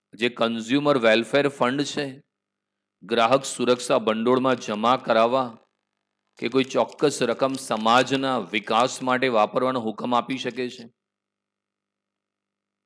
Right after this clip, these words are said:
ગેરમાર્ગે દોરતી જાહેરાતોની અસર નાબૂદ કરવા સુધારાત્મક જાહેરાતની ફરજ પાડી શકે છે.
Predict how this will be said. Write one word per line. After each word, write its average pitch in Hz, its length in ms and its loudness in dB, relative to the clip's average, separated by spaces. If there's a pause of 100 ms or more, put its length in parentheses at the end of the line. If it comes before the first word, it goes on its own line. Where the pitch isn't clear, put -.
(1300)
ગેરમાર્ગે 135 720 4
દોરતી 120 480 0
જાહેરાતોની 117 800 2
અસર 117 360 -2
નાબૂદ 117 540 0
કરવા 117 640 0 (920)
સુધારાત્મક 123 800 4
જાહેરાતની 113 680 2
ફરજ 127 320 0
પાડી 127 280 2
શકે 127 300 -6
છે. 123 240 -14